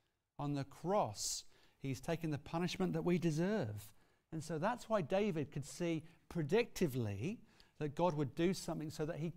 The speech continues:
could dwell in his presence with confidence. But we can look back with clarity and say, "God has done something so that we can dwell in the house of the Lord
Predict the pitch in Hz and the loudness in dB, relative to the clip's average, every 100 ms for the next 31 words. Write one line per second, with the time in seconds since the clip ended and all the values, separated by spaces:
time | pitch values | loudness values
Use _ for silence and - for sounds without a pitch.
0 | - - 254 - 156 135 117 104 - 117 | -6 -4 -4 -2 -2 0 -4 -6 -10 -12
1 | 98 - - - - - _ _ - 131 | -12 -18 -18 -18 -20 -20 _ _ -2 -2
2 | - - 107 - 107 95 - - - - | -2 -4 -4 -4 -6 -6 -8 -10 -10 -18
3 | - _ - 135 147 180 175 170 - 156 | -20 _ -8 0 0 2 0 0 0 -2
4 | 156 156 - - 147 139 110 - 104 107 | -2 -6 -8 -4 -2 -2 -4 -8 -10 -12
5 | - _ _ - - 151 139 165 160 - | -18 _ _ -14 -6 -4 -2 -2 -2 -6
6 | 226 262 - - 135 104 - 107 107 113 | -6 -6 -6 -6 -6 -6 -8 -12 -14 -18
7 | - _ _ _ - - 127 123 123 123 | -18 _ _ _ -6 0 2 2 0 0
8 | 123 107 123 139 135 123 117 113 113 - | -2 0 4 4 6 2 2 0 -2 -4
9 | 110 110 107 101 107 | -4 -4 -4 -4 -8